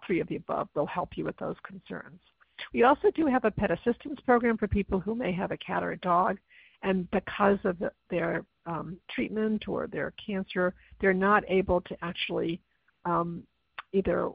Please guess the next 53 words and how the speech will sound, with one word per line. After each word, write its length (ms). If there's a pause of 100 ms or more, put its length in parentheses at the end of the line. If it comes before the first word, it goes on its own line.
walk 340
their 100
dog 300
or 40
change 320
the 60
litter 160
box 380 (160)
or 140
purchase 480 (160)
food 220 (100)
for 80
their 260 (500)
cat 240
or 100
dog. 420
And 220
so 60
we 120
help 260
with 100
all 180
of 100
those 200 (120)
things 180 (100)
as 160
well. 300 (640)
And 180
there 80
are 60
many 240
other 300
services 540
that 120
you'll 120
be 160
able 200
to 160
access 400 (140)
from 200
Cancer 320 (100)
Care. 140
And 140
for 80
those 240
of 100
you 180
who 180
are 200 (400)
international 720
on 100
the 100
call, 460